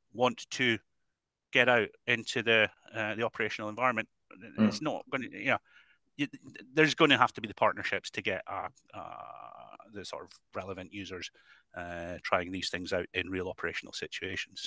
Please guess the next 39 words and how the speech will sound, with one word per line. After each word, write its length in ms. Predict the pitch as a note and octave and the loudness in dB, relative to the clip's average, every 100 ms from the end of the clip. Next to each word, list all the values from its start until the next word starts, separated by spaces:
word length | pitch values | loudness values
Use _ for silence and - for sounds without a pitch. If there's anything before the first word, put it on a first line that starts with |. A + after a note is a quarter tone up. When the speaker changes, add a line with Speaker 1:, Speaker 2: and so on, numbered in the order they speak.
| - | -4
Speaker 1:
So, 200 | A2 G2 - _ _ _ _ | -2 -2 -6 _ _ _ _
um, 380 | G2+ F#2+ F#2+ F#2+ | -8 -4 -4 0
we're, 120 | G#2 - _ _ - | 2 2 _ _ 2
I 40 | |
mean, 160 | C#3 C#3 | 4 8
we're 80 | |
not 260 | E3 D#3+ - | 12 12 12
saying 380 | - D3 C3 A#2 | 10 12 12 12
you 320 | C3 C3+ B2 - | 4 4 4 6
absolutely 500 | B2+ A#2+ - A#2 A#2 | 8 8 6 2 10
have 260 | B2 A2 - | 10 10 6
to, 200 | A2+ G2+ - _ _ _ - | 2 2 -2 _ _ _ -2
uh, 480 | A2 G#2+ G#2+ A2 G2+ | 2 4 4 2 4
work 280 | A#2+ - - | 4 4 0
with 140 | G2 | -6
these 220 | A2 G2+ | -6 -6
guys, 320 | - G#2 G#2 - | 0 2 2 -4
you 80 | |
know, 140 | F#2+ F2 _ _ | -10 -12 _ _
we, 160 | G#2+ | -14
with 120 | G#2 G#2+ | -10 -8
these 160 | G2+ | -4
guys, 240 | G#2+ G2+ - | -2 -2 -2
but 160 | A2 - | -4 0
it's, 380 | A2+ - - | -2 -2 -4
you 60 | A#2+ | -4
know, 80 | G2 | -8
if 160 | - | -8
you, 120 | - - _ _ - - - _ _ - - - - - _ _ | -10 -12 _ _ -20 -20 -20 _ _ -20 -20 -20 -20 -20 _ _
we're, 300 | A#2 A#2 A2 G2 _ _ _ _ _ A#2+ | 4 6 4 0 _ _ _ _ _ -20
you 100 | - | -16
know, 60 | G#2+ - | -16 -8
we're, 140 | A#2 G2+ | -6 -4
we're, 200 | B2 B2 | -4 -4
we're 140 | B2+ | -4
creating 380 | A2+ D3 C3+ C3 | 4 6 6 4
the 60 | A2 | -2
conditions 500 | A#2 G#2+ - G#2 F#2 | 0 0 0 -4 -4
that, 140 | G2+ | -4